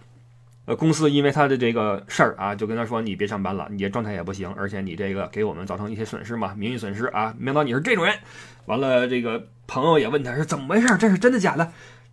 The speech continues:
他还是结婚的，然后跟自己老公也是，这个老公比较支持他了，但他自己就崩溃了嘛。很多事儿啊，朋友们，很多事儿是咱们看是看，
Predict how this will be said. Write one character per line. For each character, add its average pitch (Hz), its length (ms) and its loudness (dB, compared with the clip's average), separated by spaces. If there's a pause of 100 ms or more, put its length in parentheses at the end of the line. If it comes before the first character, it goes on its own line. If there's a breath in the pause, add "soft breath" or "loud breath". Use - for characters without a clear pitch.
他 196 120 2
还 233 80 6
是 214 60 6
结 226 120 4
婚 254 140 2
的， 175 160 2
然 143 120 -2
后 165 80 2
跟 185 240 4
自 170 120 -6
己 165 100 0
老 117 160 2
公 170 180 0
也 139 80 2
是， 127 240 -2
这 135 120 -2
个 113 240 -2
老 117 160 2
公 226 100 4
比 262 80 4
较 156 80 6
支 - 160 -2
持 165 140 2
他 123 100 -4
了， 87 160 -2
但 175 100 -2
他 226 140 2
自 226 240 -2
己 - 180 -6
就 117 160 -4 (200)
崩 151 180 0
溃 135 140 0
了 95 80 -4
嘛。 - 140 -12 (420 loud breath)
很 120 260 2
多 233 160 8
事 - 140 0
儿 - 100 4
啊， 101 60 0
朋 104 160 -6
友 104 40 -2
们， 104 160 -4
很 104 220 -8
多 190 180 0
事 - 200 -2
儿 143 100 4
是 101 400 -2 (260)
咱 113 160 -4
们 196 240 4
看 202 380 4
是 - 200 -10
看， - 360 -8